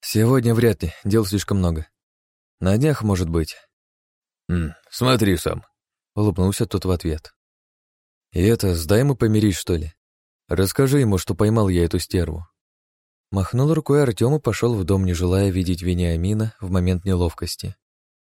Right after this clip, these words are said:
На самом деле он не испытывал какого-то негатива к японке. Ему вообще было плевать. Но почему бы не совместить приятное с полезным? Если уж он получил задание на её отлов,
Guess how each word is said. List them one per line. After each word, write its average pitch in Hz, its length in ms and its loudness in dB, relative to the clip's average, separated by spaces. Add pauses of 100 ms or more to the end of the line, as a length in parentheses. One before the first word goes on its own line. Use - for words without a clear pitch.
(240)
На 82 120 -4
самом 92 320 0
деле 98 240 2
он 92 100 2
не 92 120 2
испытывал 95 460 0
какого-то 92 400 0
негатива 87 500 0
к - 80 -10
японке. 85 500 -4 (440)
Ему 143 280 2
вообще 180 300 0
было 131 200 2
плевать. 85 500 0 (560)
Но 92 100 -4
почему 92 360 -2
бы 151 120 0
не 127 60 0
совместить 92 600 -2
приятное 87 460 0
с - 60 -10
полезным? 80 580 -2 (680)
Если 90 300 0
уж 90 180 0
он 92 120 0
получил 90 380 0
задание 90 460 0
на 80 140 -2
её 82 240 2
отлов, 95 420 -4